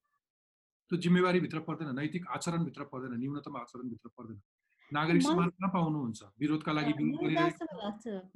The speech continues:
Speaker 2: मलाई जहाँसम्म लाग्छ, नागरिक समाजको सक्रियता छ, सायद, अ, बाहिर, भित्र, दुवैतिर हामीले देखिरहेछौँ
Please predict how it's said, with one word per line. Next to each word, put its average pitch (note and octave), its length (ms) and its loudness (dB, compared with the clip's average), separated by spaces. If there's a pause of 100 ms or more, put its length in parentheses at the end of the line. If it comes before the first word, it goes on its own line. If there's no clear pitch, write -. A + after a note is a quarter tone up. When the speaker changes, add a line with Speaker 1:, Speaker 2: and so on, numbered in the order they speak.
Speaker 2:
मलाई D#4 220 2
जहाँसम्म D#4 400 2
लाग्छ, B3 320 0
नागरिक C#4+ 640 0
समाजको B3+ 460 0
सक्रियता B3 1040 0 (340)
छ, - 160 -16
सायद, G3 540 0
अ, G3 240 -2
बाहिर, A3+ 420 4
भित्र, A3+ 360 0
दुवैतिर A#3 440 2
हामीले F#3 320 0
देखिरहेछौँ F#3+ 640 -4